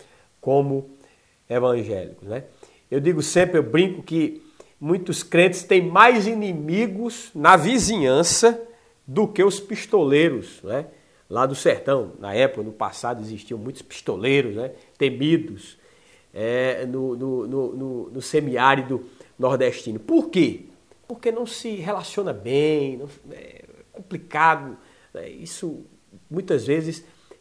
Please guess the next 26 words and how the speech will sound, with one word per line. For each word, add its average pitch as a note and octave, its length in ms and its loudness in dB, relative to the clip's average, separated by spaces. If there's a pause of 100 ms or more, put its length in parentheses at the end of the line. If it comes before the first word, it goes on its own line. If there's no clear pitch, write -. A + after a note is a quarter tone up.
(140)
tem D3+ 400 2 (600)
acontecido, A#2+ 880 -4
né? A#2 120 -10 (320)
E E4 60 -6
o E4 60 -2
porquê F#3+ 640 2 (360)
de C#3+ 140 -4
tudo D3+ 280 -2
isso? A#2+ 220 -4
Na F3+ 100 6
minha G#3+ 280 4
opinião, E3+ 640 2 (240)
né? A#2 120 -8
Primeiro, D3 600 0
nós D3+ 140 -8
estamos G#3 280 -6
com G3 140 -8
um F3+ 100 -8 (400)
grande F3+ 500 6
problema E3+ 760 4
nos E3+ 400 -4
púlpitos F3+ 800 0
das C3+ 280 0
igrejas, B2 600 -2
né? C#3+ 220 -6 (100)
Com D3 240 -10